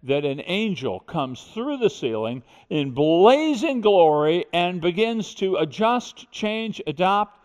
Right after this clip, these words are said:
this message of the gospel that they received from Paul, that Paul received from God, let him be accursed." That would be an amazing thing.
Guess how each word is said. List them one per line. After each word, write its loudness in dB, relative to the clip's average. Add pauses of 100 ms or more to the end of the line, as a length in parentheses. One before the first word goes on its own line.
(280)
this 2
message -4
of -4
the -4
gospel 2
that -4
they 6
received -4
from -4
Paul, 4
that -10
Paul 2
received -8
from -8
God, 2 (540)
let 4
him 0
be 2
accursed." -2 (1040)
That -8
would -8
be -6 (580)
an -8
amazing -10
thing. -14